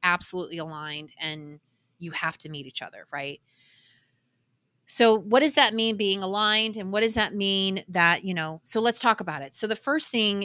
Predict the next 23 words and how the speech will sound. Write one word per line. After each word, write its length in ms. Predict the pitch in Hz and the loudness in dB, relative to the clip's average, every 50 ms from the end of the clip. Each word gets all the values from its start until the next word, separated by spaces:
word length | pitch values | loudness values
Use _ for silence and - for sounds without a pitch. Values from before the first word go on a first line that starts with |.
| - - | -4 -4
is, 260 | 185 180 175 170 - | -2 -2 -2 -2 -2
number 180 | 185 175 180 175 | -4 -6 -6 -4
one 280 | 185 208 214 214 214 | -2 0 2 2 2
is 180 | 208 190 - - | 0 -2 -4 -4
maturity 460 | 180 - - 190 180 175 170 160 156 | -6 -8 -6 -6 -4 -4 -4 -6 -8
differences, 560 | 160 147 - 151 147 - - 135 139 - - | -10 -12 -14 -14 -14 -14 -12 -12 -12 -8 -4
right? 260 | 170 165 165 170 - | -2 -2 -2 -2 -2
So 140 | - - 180 | -6 -6 -6
when 120 | 180 180 180 | -6 -4 -6
you 80 | 180 | -6
date 360 | 180 - 196 196 220 240 - | -4 0 2 2 2 2 -2
somebody 400 | - - 240 220 214 196 190 190 | -4 -6 -4 -4 -2 0 0 0
of 120 | 196 175 - | -2 -2 -6
a 60 | 175 | -8
larger 680 | 175 175 170 165 160 165 175 196 220 226 - 269 240 - | -10 -8 -6 -4 -2 0 0 0 0 -2 -4 -6 -8 -6
age 300 | 185 165 156 160 - - | -6 -6 -6 -6 -8 -6
gap, 240 | - 165 151 151 - - | -6 -6 -6 -6 -6 -8
most 240 | 170 165 - - | -8 -8 -6 -4
likely 300 | 170 175 175 - - 220 | -4 -4 -4 -4 -6 -6
you're 160 | 208 214 214 196 | -6 -6 -6 -6
going 340 | - 175 170 170 170 175 170 | -8 -8 -8 -6 -8 -8 -8
to 120 | - 190 | -8 -10
have 720 | 180 - - - 151 147 143 135 151 175 196 202 - - | -10 -8 -8 -8 -8 -8 -8 -8 -8 -8 -10 -10 -14 -20